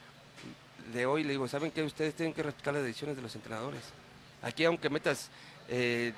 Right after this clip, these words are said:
quince, diez goles, al final de cuentas las decisiones las toma el entrenador". Y siempre les he dicho, pues hay que caer en la boca al entrenador y, y decirle que está equivocado. Demuéstraselo cuando entres al campo y, y demuéstraselo que,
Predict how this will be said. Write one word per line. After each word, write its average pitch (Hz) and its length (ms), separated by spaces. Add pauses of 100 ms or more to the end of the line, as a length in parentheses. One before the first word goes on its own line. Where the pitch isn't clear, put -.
(200)
quince, 160 440
diez 143 180
goles, 147 400 (220)
al - 100
final 165 220
de 160 60
cuentas 165 260
las 131 100
decisiones 123 300
las 143 100
toma 156 240
el 139 60
entrenador". 113 480 (760)
Y 120 80
siempre 139 260
les 127 100
he 143 60
dicho, 156 180
pues 127 140
hay 147 100
que 139 80
caer 131 200
en 147 80
la 131 60
boca 131 200
al 135 60
entrenador 117 420 (420)
y, 117 420
y 117 180
decirle 127 340
que - 100
está 147 120
equivocado. 147 440 (720)
Demuéstraselo 147 560
cuando 123 240
entres 156 240
al 127 140
campo 175 400
y, 117 160 (420)
y 127 80
demuéstraselo 127 800
que, 107 240